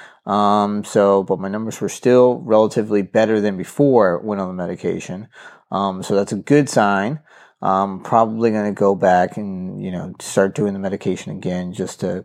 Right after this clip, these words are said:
make sure they're still down. They're still in a little bit, the total, the t-, total cholesterol and L D L are still higher than they'd like,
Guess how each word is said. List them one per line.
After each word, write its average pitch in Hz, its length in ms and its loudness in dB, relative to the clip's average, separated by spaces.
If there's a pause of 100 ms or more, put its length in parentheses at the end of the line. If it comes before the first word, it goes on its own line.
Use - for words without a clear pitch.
make 95 160 -8
sure - 160 -10
they're 92 160 -10
still 95 280 -4
down. 87 440 -6
They're 107 100 -10
still 202 220 2
in 190 60 2
a 175 80 4
little 175 160 6
bit, 151 240 2 (320)
the 113 100 0
total, 131 680 2
the 113 180 -10
t-, - 100 -20 (260)
total 127 260 2
cholesterol 110 540 2
and 101 100 -6
L 101 140 0
D 101 180 0
L 98 300 0
are 101 100 -12
still 110 300 2
higher 110 480 0
than 104 160 -8
they'd 98 160 -8
like, 131 380 0